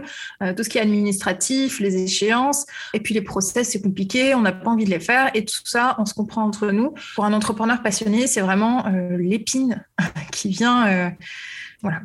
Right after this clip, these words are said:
Mais en réalité, l'organisation, c'est ce qui permet de gagner en assurance et de gagner en efficacité et de sécuriser,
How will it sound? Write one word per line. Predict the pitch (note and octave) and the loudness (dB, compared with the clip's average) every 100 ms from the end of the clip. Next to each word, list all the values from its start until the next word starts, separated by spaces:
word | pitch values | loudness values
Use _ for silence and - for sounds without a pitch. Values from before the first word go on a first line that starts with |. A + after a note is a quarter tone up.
| - | -4
Mais | G#3 A#3 A#3 A3+ - | 2 4 4 0 0
en | A#3+ | 2
réalité, | A#3+ A3+ A3+ A3+ D#4 E4 D4 | 4 4 4 2 2 2 0
l'organisation, | B3 A3+ A3 G#3+ G#3+ G3+ D#4+ | 0 2 4 4 2 0 -2
c'est | E4 B3 | -2 -4
ce | A3+ | -6
qui | - | -6
permet | G#3 B3+ C4 C4+ C4 B3 _ | -2 0 2 2 0 -2 _
de | G#3 G3+ G3+ A3 G3+ - _ | -4 0 2 2 0 -4 _
gagner | G#3 B3 C4 C#4+ | -2 2 2 2
en | C#4 B3 | 2 2
assurance | A3 - G3+ G3+ - - _ _ _ _ _ _ - | 0 -2 -4 -4 -6 -10 _ _ _ _ _ _ -2
et | B3 - - | -2 -2 -2
de | A3+ | 0
gagner | A3+ A#3+ | 2 4
en | B3 | 4
efficacité | A#3 - G#3+ G#3 - - - _ _ _ _ - - _ - | 2 0 -4 -4 -4 -6 -10 _ _ _ _ -20 -20 _ -2
et | B3+ B3+ - _ _ _ | 2 2 -2 _ _ _
de | G#3 G3+ | 0 2
sécuriser, | G#3+ - - D4 - C4+ C4+ B3 A#3+ G#3+ G#3+ G#3+ | 2 0 0 0 0 0 0 2 2 2 0 -6